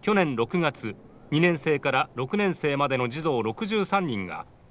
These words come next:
プールを利用した後に、足の甲や膝、指先に擦り傷などを負ったことが分かりました。原因はモルタルを吹きつけた際に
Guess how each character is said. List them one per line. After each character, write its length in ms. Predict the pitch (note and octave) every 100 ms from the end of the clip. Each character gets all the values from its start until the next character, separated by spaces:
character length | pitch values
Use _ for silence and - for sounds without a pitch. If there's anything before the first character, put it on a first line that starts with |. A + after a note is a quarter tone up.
| - -
プ 100 | B3
ー 120 | A#3+
ル 120 | F3+ C#3+
を 60 |
利 120 | B2
用 200 | D3 G#3 F#3+
し 100 | -
た 200 | F#3+ G3
後 200 | G3+ A#2
に、 200 | F#2+ - _ _
足 280 | - C#3 -
の 160 | G3 F#3
甲 300 | - F3 B2+
や 240 | F#2 F2 -
膝、 420 | - A2 A2 G#2 -
指 240 | A2 C3+
先 320 | F#3 F3 D3
に 180 | C3 A2+ _ _ _
擦 180 | - -
り 100 | F#3
傷 240 | G#3+ G3 E3+
な 140 | D3+
ど 100 | C3+
を 180 | A2+ G2
負 60 | G#2+
っ 20 |
た 180 | - C#3+
こ 100 | D3
と 100 | C#3+
が 220 | G2+ -
分 120 | G2+
か 100 | -
り 80 | F#2
ま 100 | E2
し 80 | -
た。 220 | - - _ _ _ _ _ - F#2+
原 140 | G2
因 260 | A2+ C3 A#2+
は 220 | A2 G#2 _ _ _
モ 160 | F#2 A2
ル 120 | G#3+
タ 120 | B3
ル 160 | F#3 F3
を 140 | E3
吹 180 | C#3 G3+
き 20 |
つ 80 | -
け 120 | D#3+
た 100 | B2
際 240 | G#2+ A2 F#2+
に 220 | E2+